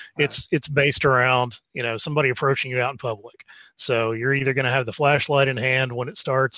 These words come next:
Speaker 2: or you're not. You're probably not gonna quick draw both your flashlight and your gun at the same time.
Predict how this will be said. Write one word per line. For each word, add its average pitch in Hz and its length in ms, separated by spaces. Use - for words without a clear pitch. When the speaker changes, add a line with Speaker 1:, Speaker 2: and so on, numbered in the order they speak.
Speaker 2:
or 135 80
you're 117 80
not. 123 420
You're - 80
probably 131 200
not 135 160
gonna 120 140
quick - 180
draw 127 300
both 131 200
your 160 80
flashlight 131 540
and 131 100
your 120 100
gun 123 200
at 117 80
the 143 60
same 117 260
time. 113 420